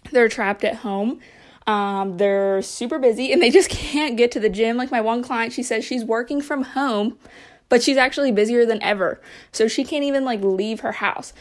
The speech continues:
So it, it's nice to just take twenty or thirty minutes away and get some movement in. So that way you can kind of substitute that in, um, with your programming. So you're not losing track. You're still moving. You're not going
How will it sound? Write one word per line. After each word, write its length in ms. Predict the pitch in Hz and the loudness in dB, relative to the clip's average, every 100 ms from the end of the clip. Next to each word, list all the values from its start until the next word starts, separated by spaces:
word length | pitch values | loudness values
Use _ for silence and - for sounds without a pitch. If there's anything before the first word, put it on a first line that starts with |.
| - - | -20 -20
So 400 | - 254 233 220 | -2 2 2 2
it, 220 | 202 214 196 | 2 0 -2
it's 160 | 247 | -4
nice 300 | 240 247 254 | -4 -4 -4
to 80 | 247 | -4
just 200 | 226 233 | -4 -6
take 200 | - 214 | -8 -10
twenty 360 | - 240 226 233 | -6 -4 -2 -2
or 80 | 226 | -2
thirty 300 | 226 208 208 | -2 -2 -2
minutes 240 | 202 196 | -4 -4
away 580 | 196 214 262 226 240 - | -4 -2 0 0 -2 -4
and 80 | 233 | -2
get 160 | 214 208 | -2 -2
some 180 | 214 196 | -4 -2
movement 400 | 214 233 214 190 | -2 -2 -2 0
in. 280 | 180 196 - - - | -2 -6 -12 -20 -6
So 120 | - | 0
that 140 | 247 | 2
way 80 | 247 | 2
you 140 | 240 269 | 0 -2
can 100 | 285 | -4
kind 380 | - - 302 | -4 -4 -2
of 80 | 294 | -4
substitute 720 | - 269 247 - 247 247 233 | -4 -4 -4 -6 -6 -6 -4
that 200 | 214 196 - | -2 -2 -4
in, 360 | 190 180 165 - - - - - - | -6 -6 -8 -12 -18 -20 -20 -8 0
um, 440 | 185 104 - - _ - | 0 0 -6 -12 _ -6
with 600 | 202 190 196 214 - - - | 0 2 2 2 0 0 -2
your 140 | 196 | -4
programming. 640 | - 339 262 214 208 214 | 0 0 2 0 0 -2
So 100 | 233 | 0
you're 120 | 240 247 | 2 2
not 260 | 294 - | 0 -2
losing 340 | 226 233 233 208 | -6 -4 -6 -6
track. 340 | - 190 202 | -6 -6 -4
You're 120 | 220 | -8
still 540 | - - 233 220 220 220 - - | -8 -4 0 2 0 -4 -20 -12
moving. 340 | 208 202 190 185 | -2 0 0 -2
You're 80 | 190 | -2
not 220 | 208 214 | -2 -2
going 380 | 208 196 196 | -4 -4 -6